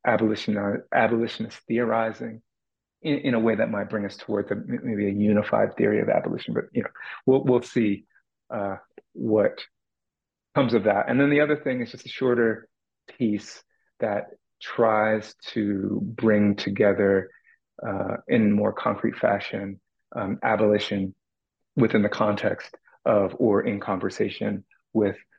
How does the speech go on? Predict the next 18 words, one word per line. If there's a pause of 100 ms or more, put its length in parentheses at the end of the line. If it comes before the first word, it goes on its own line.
(300)
uh, (140)
the
Marxist
revolutionary
tradition.
Uh,
too
often, (400)
you
know,
these
two
things,
abolition,
Marxism,
are (580)
kind
of